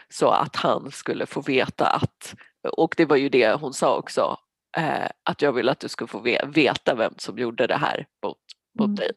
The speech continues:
Speaker 1: Att du ska veta att det var en svart kvinna som gjorde det här mot dig. Ehm, så jag tyckte ändå, som sagt, brutal, men på något sätt, själva, man kan väl säga, jag kan säga så här, själva hämnden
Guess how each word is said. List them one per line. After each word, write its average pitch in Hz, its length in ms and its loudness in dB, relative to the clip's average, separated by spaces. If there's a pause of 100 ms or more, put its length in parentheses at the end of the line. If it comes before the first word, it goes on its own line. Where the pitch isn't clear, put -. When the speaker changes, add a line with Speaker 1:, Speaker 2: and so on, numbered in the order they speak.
(320)
Speaker 1:
Att 143 120 0
du 151 100 0
ska - 160 -4
veta 107 340 0
att - 120 -4
det 113 80 -2
var 85 140 0
en 82 100 -6
svart - 400 -2
kvinna - 360 -4
som 131 220 -8
gjorde 117 240 -6
det - 80 -2
här 143 200 -2
mot - 100 -12
dig. - 200 -6 (640)
Ehm, 135 520 -6 (460)
så - 160 2
jag 196 160 6
tyckte - 340 0
ändå, 139 480 0 (1400)
som 151 160 -10
sagt, - 300 -10 (320)
brutal, 208 760 2
men 135 260 -4 (200)
på - 60 -4
något 147 240 -4
sätt, - 440 -6
själva, 170 360 2 (420)
man 220 100 6
kan 240 140 6
väl 240 100 6
säga, 220 200 6 (100)
jag 226 120 0
kan 240 120 0
säga 214 240 2
så 208 100 -4
här, 165 140 2
själva 170 280 -2
hämnden 160 720 -4